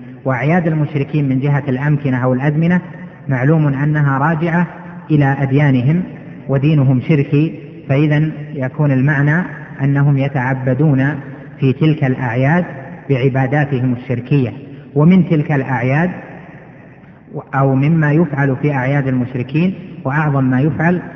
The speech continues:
التقرب بالذبح وإراقة الدماء، فدل على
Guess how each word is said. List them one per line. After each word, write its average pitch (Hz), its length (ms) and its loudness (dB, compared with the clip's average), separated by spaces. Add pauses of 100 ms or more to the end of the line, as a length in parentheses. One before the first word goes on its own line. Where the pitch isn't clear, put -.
(200)
التقرب 135 600 0 (360)
بالذبح 135 640 2 (420)
وإراقة 131 1120 0 (440)
الدماء، 127 420 2 (400)
فدل 143 460 4 (440)
على 135 360 2